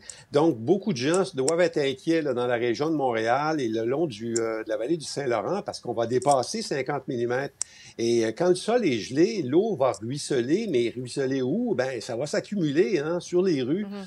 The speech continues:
Speaker 1: surtout sur les routes, là, qui longent les cours d'eau. Soyez très prudents parce que ça va créer de l'aquaplanage.
Speaker 2: Ouais.
Speaker 1: Rajoutez aussi de la visibilité réduite parce que quand vous, vous, vous mettez de l'air chaud, là, sur une, une surface d'air froid,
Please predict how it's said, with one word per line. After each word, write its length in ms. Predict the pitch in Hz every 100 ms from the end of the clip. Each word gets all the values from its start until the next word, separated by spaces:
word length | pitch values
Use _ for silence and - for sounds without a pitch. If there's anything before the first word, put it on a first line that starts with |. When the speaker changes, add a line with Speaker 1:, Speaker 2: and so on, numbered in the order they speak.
| -
Speaker 1:
surtout 440 | - - 170 - 254
sur 360 | - 175 139
les 220 | 143 143 127
routes, 300 | 165 208 -
là, 140 | 156
qui 200 | 151 143
longent 320 | 135 175 185
les 120 | 151 143
cours 220 | 151 123
d'eau. 140 | 160
Soyez 320 | 156 139 131
très 240 | 127 151 196
prudents 440 | - 143 127 170
parce 220 | 175 113
que 200 | - 117 - - _
ça 120 | - 110
va 100 | 123
créer 240 | 135 156
de 60 | 185
l'aquaplanage. 880 | 175 156 139 127 - 143 180 - - _ -
Speaker 2:
Ouais. 60 |
Speaker 1:
Rajoutez 460 | 113 131 120 107 220
aussi 240 | 214 -
de 60 | 196
la 80 | 123
visibilité 580 | 117 - 107 101 175 156
réduite 480 | 131 98 160 220
parce 160 | - -
que 60 | -
quand 200 | 170 180
vous, 120 | 131
vous, 180 | 120 135 101 -
vous 120 | 120
mettez 280 | 165 180 214
de 80 |
l'air 220 | 151 131 107
chaud, 300 | - 202 202
là, 120 | 160
sur 200 | - 113
une, 320 | 101 107 101 - - -
une 60 |
surface 460 | - 143 - 220 139
d'air 180 | 117 98
froid, 400 | - 135 185